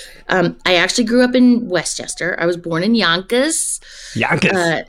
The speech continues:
Speaker 1: and I, I grew up in Westchester, and, um, uh, my family,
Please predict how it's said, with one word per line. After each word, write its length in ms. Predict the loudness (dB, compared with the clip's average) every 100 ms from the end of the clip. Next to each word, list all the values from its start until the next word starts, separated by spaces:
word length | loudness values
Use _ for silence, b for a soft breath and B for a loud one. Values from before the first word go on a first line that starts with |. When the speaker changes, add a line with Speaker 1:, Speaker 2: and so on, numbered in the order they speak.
| _
Speaker 1:
and 160 | -2 0
I, 240 | 2 0 0
I 80 | -2
grew 240 | 0 -2
up 120 | 0
in 120 | 0
Westchester, 840 | 0 -2 -6 -10 -8 -4 -2 -2 -4
and, 540 | -4 -2 -2 -2 -4 -4
um, 480 | -6 -4 -4 -6 -10 _ _ -20 _ _ -6
uh, 340 | -4 -4 -6 -10
my 420 | -12 -6 -2 0
family, 680 | 0 0 2 0 0 -2